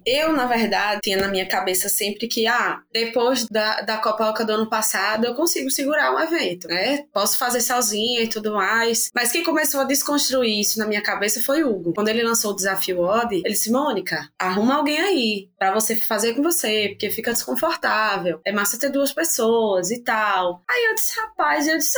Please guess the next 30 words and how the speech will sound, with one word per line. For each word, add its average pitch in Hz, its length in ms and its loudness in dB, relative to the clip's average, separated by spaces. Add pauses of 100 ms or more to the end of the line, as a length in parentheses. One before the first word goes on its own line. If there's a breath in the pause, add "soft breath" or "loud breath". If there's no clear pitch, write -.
"Ah, 269 60 2
Hugo, 214 240 0
se - 100 0
você 381 260 0
quiser 330 360 2
eu 320 80 2
arranjo, 294 480 2
mas 320 160 0
eu 311 80 4
acho 311 220 2
que 285 60 -12
eu - 40 -18
consigo 311 300 -2
segurar 285 320 0
sozinha." 269 560 0
Mas 349 580 2 (200)
aí, 415 360 0
depois 302 280 0
que 403 80 -2
ele 349 80 2
me 320 100 4
deu 262 100 4
essa 247 220 0
ideia, 202 520 0
eu 254 200 2
disse, 269 220 0
"Olha, 220 180 2
realmente 247 500 2
faz 233 200 0
sentido. 214 560 -2